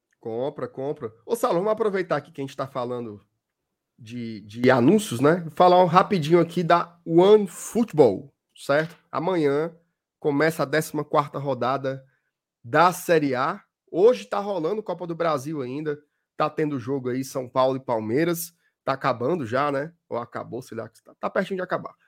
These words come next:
Onde é que você acompanha tudo isso, amigo? No OneFootball. É o melhor aplicativo de esportes que você vai encontrar. Pode...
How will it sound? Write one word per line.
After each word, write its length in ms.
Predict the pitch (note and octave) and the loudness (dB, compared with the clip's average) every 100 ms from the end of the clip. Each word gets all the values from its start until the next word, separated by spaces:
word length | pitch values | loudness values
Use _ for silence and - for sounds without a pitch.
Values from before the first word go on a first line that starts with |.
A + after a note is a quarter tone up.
| _ _ _ _ _ _ _ _ _ | _ _ _ _ _ _ _ _ _
Onde 160 | - G3 | 4 6
é 60 | B3+ | 8
que 60 | |
você 100 | - | 6
acompanha 420 | B3 A#3+ A3 A3 | 6 6 8 6
tudo 240 | G#3+ G3+ G#3 | 4 -2 -6
isso, 220 | F#3+ D#3+ | -6 -8
amigo? 320 | A2+ A2 A2 _ _ _ - | -10 -12 -18 _ _ _ -8
No 360 | D#3+ F3 G3 _ _ | -4 -4 -6 _ _
OneFootball. 1160 | D3+ D#3+ E3 F3 F#3 _ _ - G3+ C3 G2 - | -2 0 0 -4 -12 _ _ -8 -8 -6 -10 -6
É 80 | B2+ | -4
o 100 | D3+ | -4
melhor 760 | E3+ F#3+ F3 C#3 C3 D3+ D#3+ _ | -2 -2 -2 -2 0 0 -4 _
aplicativo 1040 | - - E3 E3+ D#3 - C#3 C#3 C3 C3+ - _ _ _ _ | -12 -10 -10 -8 -8 -10 -12 -10 -10 -14 -16 _ _ _ _
de 360 | A2+ C3 F3 E3+ | -14 -10 -10 -10
esportes 760 | - - C#3+ C#3+ - - - _ _ _ | -16 -4 0 0 -2 -18 -20 _ _ _
que 120 | D#3+ | -6
você 320 | E3 E3+ F#3 | -6 -2 0
vai 180 | D3 D3+ | 2 2
encontrar. 520 | D#3+ F#3 F#3 - - | 2 -4 -6 -6 -10
Pode... 360 | - - - | 2 4 4